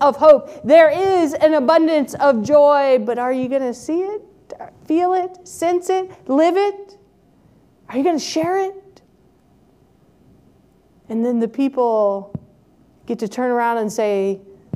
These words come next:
"Bless you, O Lord," because God is with us. And how powerful that is to think about,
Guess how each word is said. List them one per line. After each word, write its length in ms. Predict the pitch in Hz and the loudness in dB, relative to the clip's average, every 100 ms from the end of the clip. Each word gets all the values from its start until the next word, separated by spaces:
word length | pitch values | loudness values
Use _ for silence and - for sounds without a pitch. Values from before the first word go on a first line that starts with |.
| - - - _ _ _ _ _ _ - - - | -14 -18 -20 _ _ _ _ _ _ -18 -14 -4
"Bless 280 | 247 247 | -4 -2
you, 140 | 226 190 | -2 -2
O 100 | 170 | -2
Lord," 400 | 151 139 - - _ _ _ _ _ _ _ _ _ _ _ _ - - _ - | -4 -10 -14 -20 _ _ _ _ _ _ _ _ _ _ _ _ -18 -18 _ -10
because 260 | 208 175 | -8 -6
God 220 | 214 202 | -4 -4
is 160 | 175 - | -4 -4
with 180 | 185 - | -6 -6
us. 380 | - - - - _ _ - - _ _ _ _ _ - _ - - - - - _ _ _ _ | -14 -16 -18 -20 _ _ -20 -20 _ _ _ _ _ -20 _ -16 -16 -16 -18 -20 _ _ _ _
And 120 | - 220 | -12 -6
how 200 | 240 220 | -4 -4
powerful 880 | - - 254 294 311 294 277 262 | -8 -6 0 2 0 -2 -2 -2
that 240 | 226 226 214 | 0 -2 0
is 540 | 220 196 180 170 - _ _ - | -2 -2 -4 -8 -16 _ _ -6
to 100 | 214 | -6
think 320 | - 247 233 | -2 -2 -2
about, 600 | 208 180 165 147 147 - | -4 -2 -2 -4 -8 -12